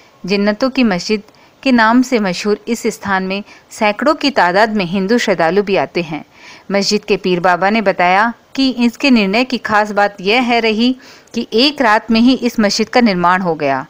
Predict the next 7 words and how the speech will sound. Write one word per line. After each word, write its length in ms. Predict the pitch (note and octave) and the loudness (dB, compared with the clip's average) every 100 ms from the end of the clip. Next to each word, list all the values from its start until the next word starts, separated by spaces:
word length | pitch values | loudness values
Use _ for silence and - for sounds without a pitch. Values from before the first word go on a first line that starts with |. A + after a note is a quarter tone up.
| - - - - | -16 -20 -14 -6
किसी 220 | A3+ C4 | -2 2
ने 100 | B3 | 2
मस्जिद 400 | A3+ G#3+ - A#3 | 4 0 -2 -4
को 160 | - A#3 | -2 0
बनते 380 | F#3 F3+ B3+ C4+ | 0 0 0 2
नहीं 280 | F#3+ F#3 | 2 -2
देखा, 420 | F3 D#3+ - C#3+ | -4 -4 -4 -6